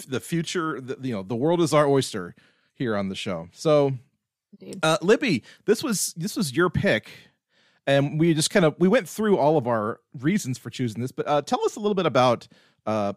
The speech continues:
Speaker 1: Blast from the Past.
Speaker 2: Well, this is only the second time I've seen this film. I, this was one that I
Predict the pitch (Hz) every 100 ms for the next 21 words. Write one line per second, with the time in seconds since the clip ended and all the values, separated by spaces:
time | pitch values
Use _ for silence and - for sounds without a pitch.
0 | - 117 98 - 110 92 107 64 52 -
1 | - _ _ _ _ _ - 339 349 -
2 | _ _ _ _ _ - 494 - 339 285
3 | 294 294 240 - 226 226 226 214 196 190
4 | 208 208 202 - 220 262 440 - _ -
5 | 214 208 202 202 170 240 330 554 403 302
6 | 302 269 240 - 220 214 208